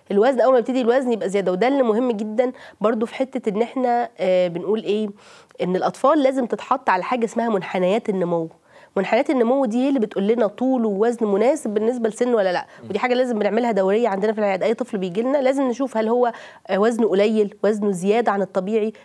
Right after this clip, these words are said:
Speaker 1: بحيث نبعد عن المشاكل اللي ممكن تاثر، تاثر بعد كده عن انه يجي له سكر، ان يجي له، آه، قصر قامه، ان يجي له مشاكل في الغده.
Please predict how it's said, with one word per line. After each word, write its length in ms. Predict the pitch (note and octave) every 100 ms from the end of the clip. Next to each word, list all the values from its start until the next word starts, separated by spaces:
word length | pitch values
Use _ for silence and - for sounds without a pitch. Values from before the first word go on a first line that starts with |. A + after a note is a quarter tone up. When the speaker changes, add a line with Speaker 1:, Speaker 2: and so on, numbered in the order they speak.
| -
Speaker 1:
بحيث 280 | F#3+ C#4 -
نبعد 440 | C4 F4 D#4+ D#4+
عن 380 | B3 G#3+ C#4+ D4+ -
المشاكل 840 | G3 G3 F#3+ F#3 F#3 C#4 E4 E4 A#3+
اللي 100 | G#3+
ممكن 440 | C4 C#4 B3 G#3
تاثر، 500 | - G3 - - B3+
تاثر 360 | - A3 - G#3+
بعد 220 | G3+ G3
كده 280 | - G#3+ A3 - -
عن 340 | G3 A3+ A3 -
انه 280 | F#3+ F3+ F#3+
يجي 140 | F#3 G#3+
له 80 |
سكر، 640 | G3+ G#3+ G#3 - G3+ G3+ E3+
ان 120 | F3+
يجي 240 | F3 F#3+
له، 140 | G3+ G3 - - G#3+
آه، 60 |
قصر 320 | G#3+ A#3+ A#3 A3
قامه، 680 | A3 G#3+ A3 A3 G#3+ F#3+
ان 140 | F#3 F#3
يجي 260 | F3 G#3
له 100 | G#3+
مشاكل 300 | G3+ G#3 G#3
في 100 | -
الغده. 500 | G3+ F#3 G3+ F#3+ G#3